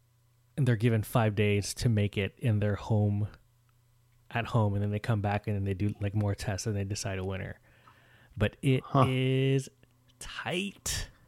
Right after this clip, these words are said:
Speaker 1: It's
Speaker 2: <laughs>
Speaker 1: so freaking cool, man. Um, you know,
Speaker 2: It's like seeing, like, the, the, the, the blacksmithing and
Speaker 1: Yeah.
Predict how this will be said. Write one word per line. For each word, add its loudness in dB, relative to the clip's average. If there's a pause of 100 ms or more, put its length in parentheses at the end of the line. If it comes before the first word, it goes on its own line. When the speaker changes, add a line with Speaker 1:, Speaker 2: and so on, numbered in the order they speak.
(320)
Speaker 1:
It's 4
Speaker 2:
<laughs> -4
Speaker 1:
so 4
freaking -2
cool, 0
man. -4 (880)
Um, -6 (320)
you -4
know, -2
Speaker 2:
It's 0
like 4
seeing, 4
like, 2
the, 4
the, 2 (300)
the, 2 (140)
the 0
blacksmithing 0
and -4 (1200)
Speaker 1:
Yeah. -4